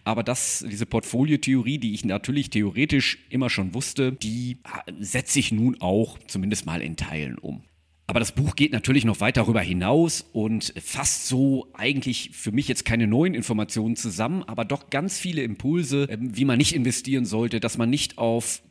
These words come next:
fadenscheinige Experten hört, weil die können auch nicht in die Zukunft gucken, dass ein Elon Musk vielleicht ein fantastischer Unternehmer ist, aber vielleicht nicht der beste Politiker und es sich nicht in alles auskennt, dass wir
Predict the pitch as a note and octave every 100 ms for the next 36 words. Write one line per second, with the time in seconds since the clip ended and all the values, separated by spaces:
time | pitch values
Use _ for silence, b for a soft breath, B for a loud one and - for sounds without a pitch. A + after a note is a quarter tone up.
0 | - D#2+ - G#2+ A#2+ A2 B2 B2 A#2+ A2
1 | G#2+ - A2+ B2 - G#2+ A#2 B2 - G#2+
2 | A2 A#2 A#2+ A2 C3 B2+ C#3 A#2 - C3
3 | - B2+ - B2+ B2 A#2 - A2+ - -
4 | A2+ A2 A2+ A2+ C#3 D3 C3 B2+ C#3+ -
5 | B2 A#2+ B2 - A#2 A2+ A2+ A2 - C#3
6 | - C3+ G#2+ A#2 G#2 G#2+ D#3 C3+ A2 C#3+
7 | - G#2+ A2 A#2 - C3+ - B2 G#2+ -
8 | B2 - A#2+ E3 B2 - A#2+ C3+ A#2 -
9 | A#2 A#2+ A2 - D3+ - - G2+ - A#2
10 | D3+ - A2+ A#2+ - B2 B2 B2+ B2 B2